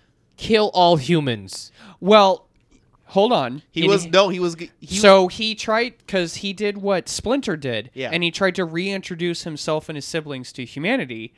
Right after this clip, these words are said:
Speaker 1: Mm-hmm.
Speaker 2: and they did the exact same thing. And he even said in the story,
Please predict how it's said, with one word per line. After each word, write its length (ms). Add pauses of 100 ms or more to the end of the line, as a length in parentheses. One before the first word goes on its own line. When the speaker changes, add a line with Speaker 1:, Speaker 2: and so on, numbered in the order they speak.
Speaker 1:
Mm-hmm. 200 (220)
Speaker 2:
and 260
they 200
did 180
the 60
exact 380
same 220
thing. 440 (240)
And 120
he 120
even 260
said 220
in 80
the 80
story, 460